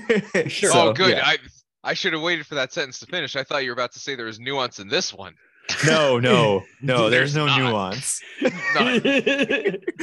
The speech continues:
Speaker 2: All right,
Speaker 1: But I, I
Speaker 2: listen.
Speaker 1: maintain I had a fun time.
Speaker 2: I'm glad one of us did.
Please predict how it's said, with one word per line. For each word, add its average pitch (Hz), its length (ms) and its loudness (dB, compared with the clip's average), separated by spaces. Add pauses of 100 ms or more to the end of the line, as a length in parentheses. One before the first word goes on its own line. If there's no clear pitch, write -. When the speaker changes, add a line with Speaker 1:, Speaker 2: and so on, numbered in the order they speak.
(1300)
Speaker 2:
All 233 140 4
right, 139 240 0
Speaker 1:
But 151 120 0
I, 190 120 2
I 220 40 2
Speaker 2:
listen. 175 340 0
Speaker 1:
maintain 196 480 0
I 151 120 -2
had 147 160 -2
a 120 60 -6
fun 139 280 -6
time. 110 420 -8 (1800)
Speaker 2:
I'm 240 220 2
glad 233 340 2
one 226 280 2
of 208 120 0
us 190 180 -2
did. 127 480 -4